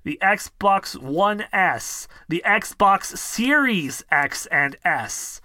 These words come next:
It'll be out for all of those. However, it won't be out for P S five until March second, twenty twenty-one. But if you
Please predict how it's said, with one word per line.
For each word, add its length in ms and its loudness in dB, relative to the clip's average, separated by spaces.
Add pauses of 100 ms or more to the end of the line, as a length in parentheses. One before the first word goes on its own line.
(380)
It'll 140 0
be 180 2
out 140 6
for 120 -4
all 440 6
of 60 0
those. 380 -2 (180)
However, 420 4
it 120 0
won't 220 2
be 140 2
out 140 4
for 100 -6
P 200 -2
S 200 -4
five 560 4 (300)
until 320 0
March 400 2
second, 560 -2
twenty 280 -2
twenty-one. 720 -2 (600)
But 300 4
if 180 -2
you 260 -6